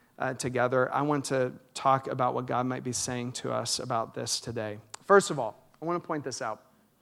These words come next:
The Holy Spirit empowers the family.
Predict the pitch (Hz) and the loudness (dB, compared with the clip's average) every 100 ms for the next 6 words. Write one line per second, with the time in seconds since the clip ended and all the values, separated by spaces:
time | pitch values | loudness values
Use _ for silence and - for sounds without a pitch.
0 | - - 147 131 196 208 202 - - 147 | -20 -8 -6 4 8 8 6 0 -2 -2
1 | 110 120 _ _ _ _ _ - 139 123 | -2 -8 _ _ _ _ _ -6 -4 4
2 | 139 139 131 123 120 - 113 113 123 | 8 10 8 2 -4 -6 -8 -10 -14